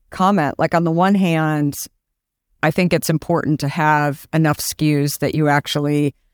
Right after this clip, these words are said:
take up space so the consumers can see you. But on the other hand, if you have too many S K Us and you're trying to do too many things, it's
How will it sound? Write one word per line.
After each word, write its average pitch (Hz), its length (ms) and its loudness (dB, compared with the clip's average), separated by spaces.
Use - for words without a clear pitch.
take - 240 -2
up - 140 -2
space 160 600 -2
so 185 80 0
the 151 120 0
consumers 165 640 0
can 156 160 -4
see 240 380 0
you. 131 280 0
But 160 360 2
on 165 140 2
the 170 160 2
other 220 180 2
hand, 160 340 0
if - 140 -6
you 165 80 2
have 151 120 -2
too 196 220 -2
many 175 300 0
S - 180 -8
K 151 260 0
Us 139 140 -4
and 147 120 0
you're 143 120 0
trying 160 320 0
to 156 100 0
do 143 160 -4
too - 300 -2
many 156 320 2
things, 180 500 0
it's - 220 -6